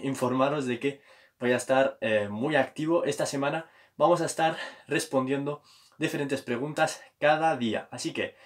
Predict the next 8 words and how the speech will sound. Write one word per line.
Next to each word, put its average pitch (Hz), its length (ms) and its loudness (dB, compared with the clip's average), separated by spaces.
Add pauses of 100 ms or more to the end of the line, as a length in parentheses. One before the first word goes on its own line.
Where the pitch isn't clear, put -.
(200)
mandando, 123 600 0 (180)
os 110 160 -4
voy 135 120 6
a 143 40 6
estar 131 180 0
mandando 123 360 0
saludos 196 580 0 (360)
y 180 220 0